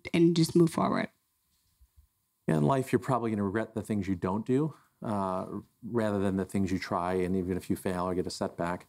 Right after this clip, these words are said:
Speaker 1: Right.
Speaker 2: Um, how do you, you know, you're doing things that have, haven't been done, and certainly they haven't been done in your life. Uh, how do you sort of, uh,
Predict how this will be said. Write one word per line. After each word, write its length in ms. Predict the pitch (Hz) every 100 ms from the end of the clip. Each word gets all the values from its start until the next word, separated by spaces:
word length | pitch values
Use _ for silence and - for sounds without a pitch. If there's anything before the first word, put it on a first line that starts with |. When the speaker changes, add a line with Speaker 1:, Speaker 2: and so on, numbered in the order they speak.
| _
Speaker 1:
Right. 260 | - 165 -
Speaker 2:
Um, 480 | 107 95 92 90 90 _ _ _ _ _ _ _ _
how 260 | - 160 165
do 60 |
you, 440 | 165 160 151 135 135 _ _ _
you 80 | 135
know, 60 | 113
you're 180 | 110 104
doing 240 | 131 127
things 240 | 117 113
that 180 | 110 117
have, 300 | 107 98 95
haven't 320 | - 117 110
been 160 | 98 92
done, 200 | 92 92
and 100 | 95
certainly 340 | - 107 101
they 80 | 95
haven't 140 | 95 92
been 80 | 92
done 140 | 92
in 100 | 92
your 120 | 95
life. 400 | 87 87 90 - -
Uh, 400 | 98 90 92 92 - - - - _ -
how 180 | 143
do 60 | 139
you 120 | 143
sort 200 | - 139
of, 80 | 127
uh, 720 | 113 - - - _ _ -